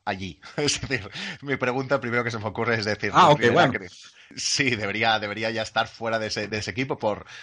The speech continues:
Speaker 1: por razones obvias, por casi hipotecar el futuro de Cam Newton, si no está hipotecado ya.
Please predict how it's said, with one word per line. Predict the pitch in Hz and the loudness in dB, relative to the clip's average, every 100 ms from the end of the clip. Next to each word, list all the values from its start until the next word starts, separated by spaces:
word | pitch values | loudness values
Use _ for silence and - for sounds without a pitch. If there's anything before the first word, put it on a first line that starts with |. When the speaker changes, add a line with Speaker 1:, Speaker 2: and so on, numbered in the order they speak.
| - _ | -20 _
Speaker 1:
por | 101 95 90 101 101 | -2 -2 -4 -6 -4
razones | 110 143 135 | 0 0 2
obvias, | 143 135 147 151 - | 0 0 4 4 2
por | 110 | -2
casi | 123 - 127 | -2 -2 -6
hipotecar | 117 110 101 120 117 | -6 -6 2 2 2
el | 104 | -4
futuro | 110 104 113 107 | -8 -8 -4 -4
de | 98 | -2
Cam | 104 104 | -2 -2
Newton, | 113 113 107 | -6 -8 -10
si | 117 | -8
no | 127 | -6
está | - | -6
hipotecado | 101 98 95 92 90 | -8 -8 -4 -4 -2
ya. | 104 127 | 0 0